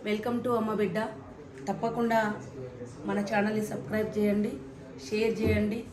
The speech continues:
లైక్ చేయండి, మీకేమనిపిస్తుంది కామెంట్ చేయండి. రేపు మా మ్యారేజ్ డే, ఇప్పుడే ఈ వీడియో పోస్ట్ చేయాలనుకుంటున్నా నేను. ఇక్కడ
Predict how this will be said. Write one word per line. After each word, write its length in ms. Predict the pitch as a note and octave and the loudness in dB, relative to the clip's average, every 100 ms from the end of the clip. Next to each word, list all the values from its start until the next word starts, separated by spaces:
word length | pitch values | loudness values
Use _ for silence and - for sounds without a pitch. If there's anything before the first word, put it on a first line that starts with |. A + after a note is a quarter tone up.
| - - - - | -16 -18 -10 2
లైక్ 420 | F#3+ G#3+ G#3 - | 6 6 4 2
చేయండి, 420 | A#3 A3 A3 A#3+ - - - - | 2 2 0 -2 -6 -12 -12 -2
మీకేమనిపిస్తుంది 880 | G3 F#3+ G#3+ A#3+ A#3 A#3 A3+ A3+ A3 | 0 2 4 4 4 0 -4 -4 -2
కామెంట్ 460 | - G#3 G3+ G3+ F#3+ | 0 2 4 4 4
చేయండి. 320 | F#3 F#3 E3+ - - - - - - - - - F#3+ | 4 2 -2 -8 -16 -16 -16 -16 -18 -16 -12 -8 2
రేపు 300 | A3 A3+ B3 | 4 6 6
మా 120 | A#3+ | 4
మ్యారేజ్ 420 | G#3+ G3+ G#3 G#3+ | 6 4 4 2
డే, 240 | B3 D4+ - - - | 0 0 -4 -10 -6
ఇప్పుడే 400 | F#3 C4+ C4+ B3 | -6 4 6 6
ఈ 40 | |
వీడియో 260 | G#3 G#3+ A3+ | 4 2 2
పోస్ట్ 360 | A3+ G#3+ G#3+ | 2 0 0
చేయాలనుకుంటున్నా 680 | A3 G#3 G#3 F#3+ G3 G#3 G3+ | 2 4 4 4 0 0 2
నేను. 320 | F#3+ F#3 G3 - - - - - - - - - - - - | 4 4 0 -4 -12 -18 -20 -20 -18 -16 -12 -12 -12 -8 -4
ఇక్కడ 300 | A#3 - C4+ | 2 6 10